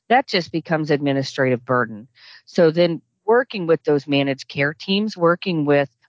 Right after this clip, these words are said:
the payers to say, kind of put up a, a,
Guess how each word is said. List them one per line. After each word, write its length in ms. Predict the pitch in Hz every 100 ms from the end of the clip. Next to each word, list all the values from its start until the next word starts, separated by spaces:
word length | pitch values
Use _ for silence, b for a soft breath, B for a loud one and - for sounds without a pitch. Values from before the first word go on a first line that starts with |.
| -
the 80 | 143
payers 520 | - 139 160 226 -
to 160 | -
say, 480 | 185 180 160 156 151 - B B B
kind 180 | 202 185
of 80 | -
put 180 | 185
up 220 | 170 160 -
a, 400 | 147 135 110 - -
a, 240 | 151 131